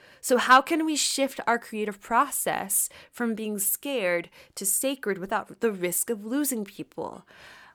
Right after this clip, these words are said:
Well, my answer to that question, my response to that, I don't have all the answers, but what I have learned is that you can't, you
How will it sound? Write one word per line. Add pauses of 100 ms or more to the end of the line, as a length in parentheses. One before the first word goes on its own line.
Well, (520)
my (640)
answer
to
that
question,
my
response
to
that, (200)
I
don't
have
all
the
answers,
but
what
I
have
learned (320)
is
that
you
can't, (520)
you